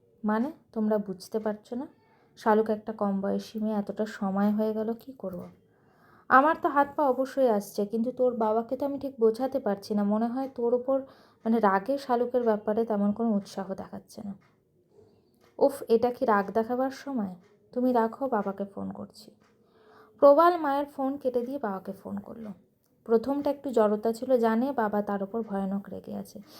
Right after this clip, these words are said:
কিন্তু বিপদ এখন মাথার ওপর। রাগ অভিমানের সময় এটা নয়। "বাবা, শালুকের খোঁজ পেলে?"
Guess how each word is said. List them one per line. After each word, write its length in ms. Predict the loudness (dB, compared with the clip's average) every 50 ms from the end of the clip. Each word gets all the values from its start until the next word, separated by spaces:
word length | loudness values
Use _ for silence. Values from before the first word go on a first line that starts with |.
| -20 -20 -20 -14 _
কিন্তু 200 | -2 0 2 4
বিপদ 420 | 4 2 2 0 2 2 2 4 4
এখন 240 | 2 0 0 -2 -2
মাথার 380 | -2 -2 -4 -6 -8 -12 -12
ওপর। 200 | -12 -14 -16 -20 -20 _ _ _ _ _ _ _ 0
রাগ 340 | 4 6 6 6 6 4 2
অভিমানের 440 | 0 0 0 0 0 0 -2 -2 -6
সময় 480 | -8 -8 -6 -4 -2 -2 -2 -2 -4
এটা 220 | -6 -8 -10 -12 -12
নয়। 180 | -12 -14 -16 -18 _ _ _ _ _ _ _ _ _ _ _ _ _ _ _ _ 4
"বাবা, 260 | 6 6 8 6 4
শালুকের 400 | 4 4 2 2 2 0 -2 -6
খোঁজ 360 | -8 -8 -6 -4 -4 -4 -4 -4
পেলে?" 340 | -2 -2 0 0 -2 -4 -4